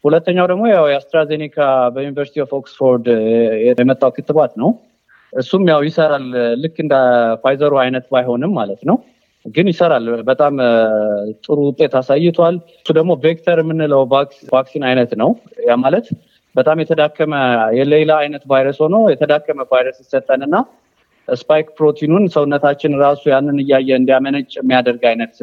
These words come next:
የክትባት አይነት ነው ማለት ነው። ሁለተኛውና በጣም አስፈላጊ ልዩነታቸው የፋይዘር ክትባት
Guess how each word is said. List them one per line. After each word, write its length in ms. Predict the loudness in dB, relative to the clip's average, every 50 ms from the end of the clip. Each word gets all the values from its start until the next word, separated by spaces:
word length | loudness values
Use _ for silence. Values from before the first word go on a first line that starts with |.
| -6 -6 -6 -6 -8 -10 -12 _ _ _ _ _ _ -2
የክትባት 540 | -2 -2 -2 -2 -2 0 2 2 0 0 -2 -2 0 2 2 2
አይነት 280 | 2 0 0 -2 -6 -4
ነው 140 | -2 0 0
ማለት 280 | 2 0 -2 -4 -6 -12
ነው። 120 | -12 -14 -14 _ _ _ _ _ _
ሁለተኛውና 500 | -2 -2 -2 0 -2 -2 -2 -2 -2 -2 -2
በጣም 220 | 0 0 0 0 0
አስፈላጊ 480 | 0 -2 -2 0 0 0 0 0 -2
ልዩነታቸው 640 | -2 -2 0 0 0 0 0 0 0 0 0 0 0 0 -2 -6 _ _ _ _ _ _ _ _ _ _ -2
የፋይዘር 880 | 2 2 4 4 4 2 2 2 2 0 0 2 2 2 2 2 0 -2
ክትባት 480 | -2 -6 -4 0 2 2 2 0 -2